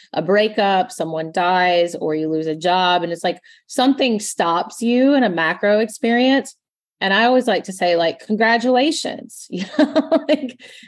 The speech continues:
"Great, now what?" And I know those things can be really painful. Like, my near-death experience was a suicide attempt, right? Or a suicide experience. And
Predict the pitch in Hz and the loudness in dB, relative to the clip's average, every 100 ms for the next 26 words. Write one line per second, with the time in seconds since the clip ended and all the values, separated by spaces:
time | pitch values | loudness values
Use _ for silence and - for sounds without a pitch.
0 | 208 190 226 294 214 - - 202 202 220 | -8 -2 2 2 0 -4 -4 -2 0 2
1 | 247 202 170 160 - - _ _ - 233 | 2 2 0 -2 -6 -12 _ _ -6 0
2 | 254 277 311 320 254 233 240 240 240 233 | 2 4 4 2 2 0 0 -2 0 0
3 | 214 196 170 - 233 240 302 311 190 165 | 0 0 -2 -4 -2 2 2 0 -2 0
4 | 156 170 - _ _ - 190 185 180 185 | 0 -2 -6 _ _ 0 0 0 -2 -2
5 | 196 247 247 202 175 - 254 254 - 185 | 0 2 0 -2 -6 0 2 2 0 -4
6 | 202 - 254 294 254 165 147 151 175 131 | -4 -2 0 0 0 -2 -2 -4 -6 -8
7 | - 170 175 185 185 180 226 220 202 175 | -6 -2 0 2 0 0 0 0 0 -2
8 | - - 196 180 156 - - _ _ - | -6 -6 -2 -2 -4 -6 -12 _ _ -20
9 | _ _ - 196 196 196 190 - | _ _ -2 0 2 2 0 -4